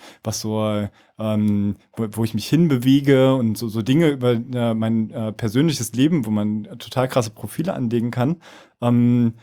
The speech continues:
äh, dass man sich da, davor schützen kann, so mit, mit Anonymisierung, mit Tor, was eben schon mal kurz anklang.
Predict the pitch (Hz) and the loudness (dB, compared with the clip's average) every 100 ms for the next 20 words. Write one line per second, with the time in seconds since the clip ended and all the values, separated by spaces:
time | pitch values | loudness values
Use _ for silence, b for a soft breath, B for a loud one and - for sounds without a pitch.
0 | b b 113 117 110 107 117 107 120 135 | b b -4 -2 -2 -2 -2 -2 2 0
1 | - - 127 110 - 160 - 143 135 123 | 0 -6 -6 -6 -4 -4 -4 -2 0 0
2 | 110 107 - 98 - 120 113 113 110 104 | -2 -4 -6 -12 -10 -4 0 2 0 2
3 | 131 120 117 110 110 104 - - - 131 | 0 2 0 0 -2 -4 -6 -10 0 2
4 | 143 113 - 120 113 120 110 120 - 131 | 2 0 -6 -6 -4 -4 -4 -6 -6 -4
5 | 156 - 139 156 | -4 0 -2 -2